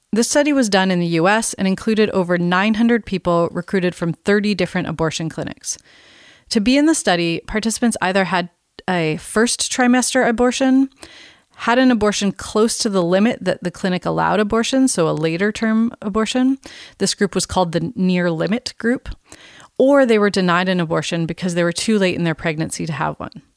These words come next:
To be included in the study, the pregnancy had to be unplanned and the abortion had to be by choice, not because the pregnant person's life was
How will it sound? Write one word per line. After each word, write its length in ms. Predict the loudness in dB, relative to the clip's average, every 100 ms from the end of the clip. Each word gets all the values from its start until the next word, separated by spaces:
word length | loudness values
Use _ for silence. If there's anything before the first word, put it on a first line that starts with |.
| _ _ _ _ _ _ _ -2
To 60 |
be 120 | 2
included 400 | 4 2 0 2
in 100 | 4
the 80 | 2
study, 480 | 2 -2 -2 -4 -4
the 120 | -4
pregnancy 480 | -2 0 0 0 -2
had 180 | 0 -2
to 80 | -2
be 140 | -4 -2
unplanned 760 | 2 2 2 0 0 0 -2 -6 -18 -10
and 120 | 0 2
the 100 | 2
abortion 420 | 0 0 0 -2
had 240 | 0 -2
to 80 | -2
be 160 | -2 0
by 160 | -2
choice, 580 | -2 -4 -4 -4 -6 -6 -4
not 240 | 0 0
because 300 | -2 -4 -4
the 80 | -6
pregnant 360 | -6 -6 -6 -6
person's 380 | -6 -4 -4 -2
life 280 | -2 -2
was 180 | -4 -4